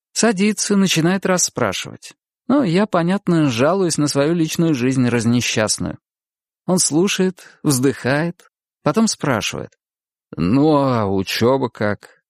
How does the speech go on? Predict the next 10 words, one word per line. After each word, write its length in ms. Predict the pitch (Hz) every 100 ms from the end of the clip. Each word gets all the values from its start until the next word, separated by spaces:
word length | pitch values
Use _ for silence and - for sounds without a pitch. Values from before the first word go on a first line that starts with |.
| -
О 120 | 104
чём 220 | - 202
курсовую 520 | 147 139 156 160 143
будешь 340 | 95 95 85 -
писать?» 520 | 87 - 65 - - _ _ _ _ _ _ -
Я 300 | 165 202 247
с 160 | -
трудом 420 | - 190 185 226 226
припоминаю. 840 | 175 175 175 180 185 160 127 110 - - - _ _
«Хазары». 640 | - - 240 180 180 185